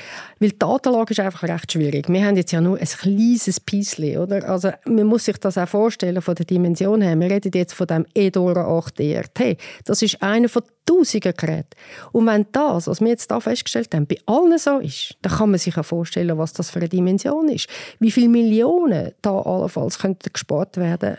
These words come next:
wenn die Preise tiefer wären und gleich wären und Transparenz würde herrschen. Also, was ich sicher kann sagen, was alle Experten sagen und was ja auch logisch ist,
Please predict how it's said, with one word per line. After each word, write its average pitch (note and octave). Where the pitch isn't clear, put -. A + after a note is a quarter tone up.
wenn F3+
die -
Preise G3
tiefer A#3+
wären A3
und F#3
gleich G#3
wären G#3
und F#3+
Transparenz E3+
würde E3
herrschen. E3
Also, G#3
was G#3
ich G#3+
sicher C#4
kann B3+
sagen, B3
was E3+
alle A3
Experten -
sagen G3
und E3+
was E3+
ja F3+
auch D#3+
logisch F#3
ist, A3